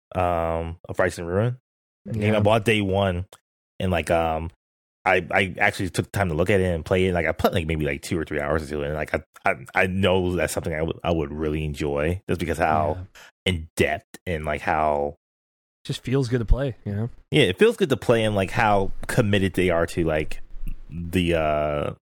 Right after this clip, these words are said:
Speaker 1: the whole aspect of it. Uh, just haven't had time to really get into it and sink my teeth really into it. But, um, my actual ten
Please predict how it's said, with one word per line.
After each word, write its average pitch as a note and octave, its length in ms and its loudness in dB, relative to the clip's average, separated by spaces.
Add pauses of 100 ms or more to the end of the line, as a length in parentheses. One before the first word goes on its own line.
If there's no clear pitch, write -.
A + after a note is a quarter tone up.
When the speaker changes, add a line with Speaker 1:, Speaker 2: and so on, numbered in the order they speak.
(160)
Speaker 1:
the - 140 0
whole G2+ 160 2
aspect - 420 -4
of D2+ 120 -4
it. D2+ 180 -4 (500)
Uh, D2+ 340 2 (120)
just F#2 140 0
haven't D#2 200 -4
had D#2 160 -6
time D#2 280 -4
to D#2 60 -2
really D2+ 280 -4 (160)
get - 140 -6
into F2 260 -4
it D#2+ 140 -2
and E2 300 -8 (180)
sink A2 220 -2
my F#2+ 80 0
teeth F#2 200 -6
really F2 220 0
into F#2 220 -4
it. - 120 -6 (840)
But, G2 200 2
um, D2+ 380 -4 (680)
my C#3 100 6
actual A#2+ 300 2
ten A2 460 0